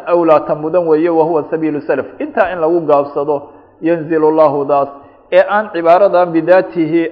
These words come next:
aan la odhan, waxa weeyaan buu leeyahay waa dariiqii salafka. "Fama qaala hada nuzuluhu bidaatihi illa irghaban liman ta'awwalahu." Horta kani wuxuu u yidhi buu leeyahay,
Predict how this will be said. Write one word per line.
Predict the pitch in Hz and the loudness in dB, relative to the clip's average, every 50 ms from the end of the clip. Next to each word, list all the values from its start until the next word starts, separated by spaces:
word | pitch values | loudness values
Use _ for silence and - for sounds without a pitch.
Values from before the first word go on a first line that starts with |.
| - 165 | 0 2
aan | 175 180 175 165 160 147 147 147 | 4 4 2 0 -4 -2 2 4
la | 147 151 | 4 4
odhan, | 156 156 156 156 151 156 - - - - _ _ - | 6 4 2 0 -2 -10 -18 -20 -20 -20 _ _ -4
waxa | 175 - - 185 | -4 0 0 0
weeyaan | 175 180 175 175 175 170 165 | 0 2 0 0 0 -2 -4
buu | 165 170 | -6 -4
leeyahay | 170 170 160 160 156 151 | -2 0 0 2 2 2
waa | 156 151 | 2 2
dariiqii | 151 - 160 165 165 160 - 156 156 151 - | 2 0 -2 -2 -2 0 0 -2 -2 -2 -2
salafka. | 170 143 131 123 - - 135 104 - - - - _ _ _ _ _ _ _ _ _ _ _ _ _ - | 0 0 0 -2 -4 -4 -6 -6 -6 -8 -20 -20 _ _ _ _ _ _ _ _ _ _ _ _ _ -6
"Fama | - 202 220 233 220 | -6 -4 0 0 0
qaala | 226 233 214 202 185 170 | 2 4 4 4 6 4
hada | 180 190 190 190 185 175 | 4 4 4 4 4 2
nuzuluhu | 170 170 165 160 196 196 196 185 160 | 2 0 -4 0 0 0 2 2 0
bidaatihi | 160 170 160 151 180 185 190 190 208 190 | -2 -4 -2 2 2 2 2 2 -2 -2
illa | 185 175 175 170 160 | 0 2 2 4 4
irghaban | 165 160 156 156 180 180 170 170 160 156 | 4 4 4 2 2 2 2 0 -4 -4
liman | 165 170 170 165 | -4 -6 -6 -4
ta'awwalahu." | 165 175 143 147 160 165 156 139 127 175 | -2 0 0 2 2 2 0 0 0 0
Horta | 214 240 - 262 | 0 0 -2 -4
kani | 240 247 226 226 240 | -2 -2 -2 -2 -2
wuxuu | 269 - - 254 254 | -4 -2 -2 -2 -2
u | |
yidhi | 233 220 202 185 | -2 -2 -2 -2
buu | 196 208 202 | -2 -2 0
leeyahay, | 196 196 175 156 151 | 0 2 2 2 0